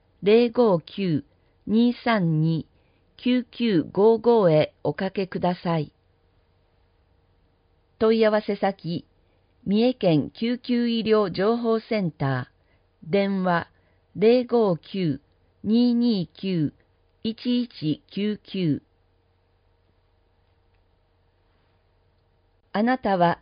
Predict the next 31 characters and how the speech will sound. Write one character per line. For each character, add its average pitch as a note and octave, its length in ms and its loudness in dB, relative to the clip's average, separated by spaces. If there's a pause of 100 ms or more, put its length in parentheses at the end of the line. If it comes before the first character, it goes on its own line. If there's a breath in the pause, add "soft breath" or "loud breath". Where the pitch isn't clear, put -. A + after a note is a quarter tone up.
(100)
い A3+ 100 -4
ざ G#3 200 -2
と F3 160 2
い F3+ 160 0
う G3 80 -6
と G3 180 -4
き、 - 340 -8 (260)
応 B3 200 4
急 C4 240 -2
手 B3 300 0
当 F3+ 160 2
が D#3+ 180 2
で E3 180 -2
き - 140 -6
ま A3+ 140 -2
す - 120 -20
か？ D3 240 -2 (1300)
成 A3+ 180 6
人 G#3+ 300 -2
の G3+ 280 -2
心 B3+ 280 -2
肺 E3+ 320 0
蘇 E3 100 -2
生 A3+ 240 -2
な A3+ 180 0
ど F3 220 2
を D3+ 60 4
学 E3 340 2
ぶ。 D3+ 220 -6 (960)
普 - 120 -20 (100)
通 B3+ 240 -2